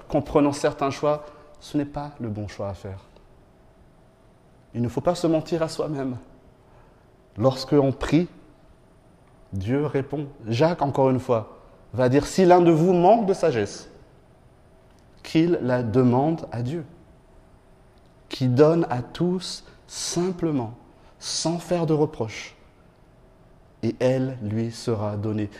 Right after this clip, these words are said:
Est-ce que vous comprenez cette promesse que Dieu nous fait ? Priez, implorez Dieu, et Dieu vous donnera la sagesse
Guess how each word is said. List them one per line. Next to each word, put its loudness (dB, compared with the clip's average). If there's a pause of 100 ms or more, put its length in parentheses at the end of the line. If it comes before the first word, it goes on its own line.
(220)
Est-ce -6
que -2
vous 0
comprenez -6
cette -8
promesse -2
que -4
Dieu -2
nous -2
fait ? -10 (1900)
Priez, 0 (640)
implorez -2
Dieu, -2 (1600)
et -6
Dieu -2
vous -2
donnera -4
la -8
sagesse -8